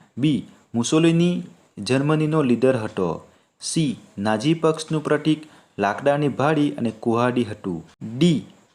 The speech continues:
મુસોલિનીએ ઇટાલીમાં ફાંસીવાદની સ્થાપના કરી.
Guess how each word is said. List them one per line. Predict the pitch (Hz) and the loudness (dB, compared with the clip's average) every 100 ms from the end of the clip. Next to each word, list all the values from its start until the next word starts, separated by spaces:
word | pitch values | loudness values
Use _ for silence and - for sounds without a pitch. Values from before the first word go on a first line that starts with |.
| - | -10
મુસોલિનીએ | 104 127 165 180 180 180 185 180 180 - | -4 0 4 4 4 4 4 2 0 -4
ઇટાલીમાં | 127 156 160 156 160 | 0 2 2 2 0
ફાંસીવાદની | 156 131 117 - 139 131 135 | 0 -2 -2 0 0 2 0
સ્થાપના | 143 - 135 135 135 | -2 -2 -4 0 0
કરી. | 127 90 80 | 0 -2 -2